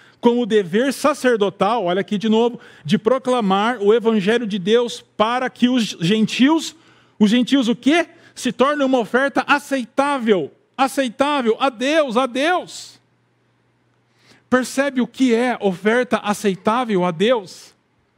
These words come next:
É nós anunciarmos o evangelho e pessoas ouvirem o evangelho e serem convertidas pelo Espírito Santo.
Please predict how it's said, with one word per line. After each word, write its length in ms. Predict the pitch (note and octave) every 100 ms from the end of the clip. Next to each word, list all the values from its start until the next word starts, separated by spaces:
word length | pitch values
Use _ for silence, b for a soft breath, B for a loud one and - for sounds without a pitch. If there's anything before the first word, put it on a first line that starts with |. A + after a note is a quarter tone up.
| _ _ B B B B
É 120 | F3+
nós 560 | A#3 A3+ B3 C4 G#3 - _ _ _ -
anunciarmos 760 | G#3 B3 C4+ - B3 C4 A#3
o 100 | A#3
evangelho 880 | B3+ B3 A#3+ G3 F#3 G#3 A#3+ B3 A3 F#3
e 100 | G3+
pessoas 600 | A3 G3+ - A#3 A#3 G3
ouvirem 720 | A3 G#3 E3+ G#3+ C4+ C4 G#3+
o 100 | A3
evangelho 800 | G#3+ G3 F3+ D3 F3+ A#3 A3 F#3
e 20 |
serem 300 | G3+ A3+ A#3
convertidas 680 | A3+ A#3 A3 G#3 - C4 C4+
pelo 180 | - A3
Espírito 380 | G#3+ - A3+ F#3+
Santo. 340 | - A#3 A#3